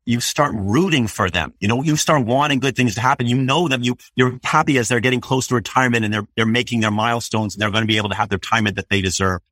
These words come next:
They're gonna be able to fund their children's education. They're gonna buy that second home. They're gonna move to California or Mexico. I, it's, I, I just, I just, I, you, you're really, re-, once you know people for ten, you know, fifteen, twenty years or even five years and beyond,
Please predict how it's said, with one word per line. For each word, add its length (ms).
They're 100
gonna 120
be 100
able 120
to 80
fund 220
their 100
children's 380
education. 560
They're 80
gonna 160
buy 220
that 180
second 300
home. 380
They're 120
gonna 160
move 220
to 80
California 720
or 180
Mexico. 640
I, 220
it's, 400
I, 260
I 200
just, 380
I 140
just, 240
I, 240
you, 200
you're 180
really, 300
re-, 180
once 300
you 60
know 120
people 300
for 100
ten, 280
you 40
know, 120
fifteen, 360
twenty 280
years 240
or 100
even 180
five 340
years 180
and 100
beyond, 300